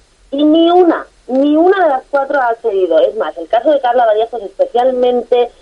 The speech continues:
eh, sangrante porque en su lugar han puesto al magistrado Llamas, que es un señor que niega directamente la violencia de género, la violencia machista. Para él eso es un cuento. Es un tipo que queremos recordar que se le estudiaron unos audios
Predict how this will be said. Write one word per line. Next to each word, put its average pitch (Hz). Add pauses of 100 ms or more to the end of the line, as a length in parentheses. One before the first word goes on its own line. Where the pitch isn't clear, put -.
(240)
eh, 208
sangrante 240
porque 202
en 180
su 202
lugar 247 (300)
han 233
puesto 254
al 175
magistrado 190
Llamas, 262
que 233
es 226
un 233
señor 226
que 226
niega 262
directamente 208
la 180
violencia 175
de 160
género, 147 (280)
la 190
violencia 202
machista. 170
Para 226
él 269
eso 269
es 233
un 226
cuento. 151 (340)
Es -
un 269
tipo 277
que 226
queremos 196
recordar 226
que 220
se 190
le 180
estudiaron 202 (440)
unos 233 (140)
audios 233